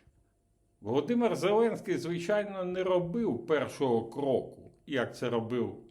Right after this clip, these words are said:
Міхо Саакашвілі, але й блефував до останнього, провокуючи його. А народу казав, що не вірить в наступ Російської Федерації. Вже потім,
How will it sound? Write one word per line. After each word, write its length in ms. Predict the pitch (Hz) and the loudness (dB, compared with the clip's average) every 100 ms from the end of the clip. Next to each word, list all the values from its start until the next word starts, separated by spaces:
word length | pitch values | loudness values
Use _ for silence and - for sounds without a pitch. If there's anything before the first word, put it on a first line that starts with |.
| - | -4
Міхо 460 | 113 120 - 117 | -2 0 -2 -4
Саакашвілі, 1000 | - 123 107 - 113 - 117 101 82 - _ - - - - | -4 -2 -2 -2 -6 -6 -8 -8 -8 -18 _ -20 -20 -12 2
але 300 | 170 226 277 | 6 8 6
й 40 | |
блефував 920 | 262 262 254 226 254 214 156 131 117 | 2 2 2 2 0 2 4 4 4
до 120 | 120 | 0
останнього, 840 | 120 117 - 107 90 87 87 - - _ _ | 0 0 -2 -2 -2 -6 -14 -18 -20 _ _
провокуючи 1000 | - 247 285 277 - 170 101 87 - - 80 82 | 2 4 4 2 -4 -4 -4 -6 -14 -16 -14 -2
його. 380 | 113 110 - - - _ _ - - - - | 0 0 -4 -16 -20 _ _ -20 -20 -14 2
А 140 | 131 | 4
народу 540 | 135 151 208 233 175 - | 6 4 2 0 -2 -2
казав, 540 | 104 95 85 87 - - | -4 -4 -10 -10 -16 -12
що 240 | - 269 | -2 2
не 160 | 285 240 | 4 2
вірить 520 | 143 131 104 - - - | 2 0 -2 -6 -16 -14
в 220 | 107 110 | -6 0
наступ 560 | 147 117 - - 113 - - - | 0 0 -4 -12 -14 -14 -18 -8
Російської 720 | 123 131 - 131 110 - 113 | -2 -2 -2 -2 -4 -4 -6
Федерації. 840 | 101 120 104 113 101 76 - 85 78 - - _ | -4 -4 -4 -2 -4 -6 -10 -20 -20 -20 -20 _
Вже 320 | 113 101 135 139 | -12 -2 0 0
потім, 560 | 135 165 175 - 82 | 0 2 2 0 -8